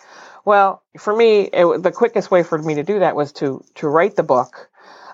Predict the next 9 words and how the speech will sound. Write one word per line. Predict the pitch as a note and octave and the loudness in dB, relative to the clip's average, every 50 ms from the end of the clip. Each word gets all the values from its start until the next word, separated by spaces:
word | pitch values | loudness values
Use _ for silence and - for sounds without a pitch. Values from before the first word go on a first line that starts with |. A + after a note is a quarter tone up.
| _ | _
um, | - D3+ D3 C#3+ C#3 C3+ C3+ C3 B2+ - - | 0 2 2 4 4 2 2 0 -4 -8 -8
and | D3 D3 | -4 -2
now | C#3 C3 | -2 -2
the | B2+ C3+ | -2 -2
second | - E3+ D3+ - C#3 C3 | -4 -4 -4 -4 -8 -8
book, | B2+ B2+ C3+ _ _ _ _ _ _ - - - - _ _ _ _ | -8 -10 -10 _ _ _ _ _ _ -20 -20 -20 -20 _ _ _ _
that | D#3 D#3+ D#3 D3 C#3 - - | -2 2 2 2 2 0 -4
have, | D#3 E3 C#3+ C#3 C3+ - _ | -2 0 0 0 0 -2 _
are | D3+ D3+ C#3 C#3+ | -4 -4 -4 -8